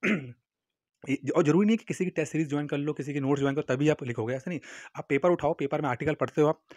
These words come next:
उस आर्टिकल को अपने सोच के कि यार, ये क्वेश्चन होगा, तो और सिंपल क्वेश्चन कि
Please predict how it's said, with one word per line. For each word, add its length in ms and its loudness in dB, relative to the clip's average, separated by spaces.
उस 140 0
आर्टिकल 380 0
को 120 4
अपने 420 -4
सोच 220 -6
के 160 -6
कि 560 -10
यार, 180 -2
ये 40 -8
क्वेश्चन 360 -2
होगा, 280 -2
तो 220 -2
और 60 -2
सिंपल 220 4
क्वेश्चन 220 -2
कि 200 -2